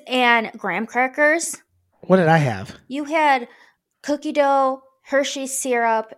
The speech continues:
Speaker 1: and
Speaker 2: nuts.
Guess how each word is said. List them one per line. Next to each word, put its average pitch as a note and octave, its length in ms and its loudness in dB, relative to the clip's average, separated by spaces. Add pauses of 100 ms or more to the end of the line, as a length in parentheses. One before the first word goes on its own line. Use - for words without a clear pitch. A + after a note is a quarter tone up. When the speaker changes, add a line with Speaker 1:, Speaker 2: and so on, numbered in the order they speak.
Speaker 1:
and G#3 680 -8 (2250)
Speaker 2:
nuts. - 500 -12